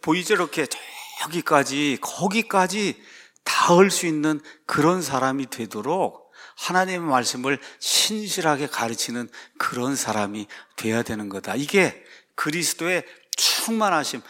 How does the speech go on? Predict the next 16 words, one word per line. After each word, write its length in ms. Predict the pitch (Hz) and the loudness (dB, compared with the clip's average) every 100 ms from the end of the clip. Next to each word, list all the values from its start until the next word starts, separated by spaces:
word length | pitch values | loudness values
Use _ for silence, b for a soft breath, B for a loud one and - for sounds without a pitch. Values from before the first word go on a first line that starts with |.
| B B | B B
예수님보다 640 | 170 233 233 247 233 226 208 | 10 10 10 6 8 8 6
더 120 | 208 | 4
충만한 500 | - 240 233 220 202 | 2 4 8 8 6
건 120 | 180 | 2
없는 340 | 123 151 214 202 | 0 0 -2 0
거예요. 800 | 160 131 110 110 117 110 82 - _ _ _ _ _ - | -2 -2 -4 -6 -6 -6 -8 -16 _ _ _ _ _ -2
그렇죠? 600 | 180 190 233 196 - B B B - | 0 6 8 8 4 B B B 2
그 160 | 233 | 6
예수님보다 580 | 208 226 220 254 254 262 - | 10 10 10 6 10 8 10
꽉 200 | 220 - | 6 6
찬 320 | - 233 151 - | 6 6 6 0
모든 440 | 254 302 277 262 | 8 10 10 8
면에서 500 | 233 196 151 131 107 - b b b _ | 8 6 4 0 -2 -8 b b b _
그 120 | - | 6
부분도 340 | 262 254 240 180 | 6 8 8 8
없잖아요. 400 | 156 240 220 | 8 6 6